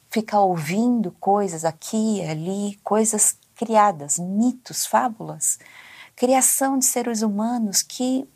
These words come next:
não te dão vida, não trazem nenhuma transformação verdadeira, mas viver o evangelho de Cristo,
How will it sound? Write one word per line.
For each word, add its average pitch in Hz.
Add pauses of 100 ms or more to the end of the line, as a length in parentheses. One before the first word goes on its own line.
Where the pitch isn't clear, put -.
(100)
não 311
te -
dão 240
vida, 202 (800)
não 285
trazem 247 (520)
nenhuma 254
transformação 254
verdadeira, 165 (300)
mas 226
viver 233
o 226
evangelho 202
de 190
Cristo, -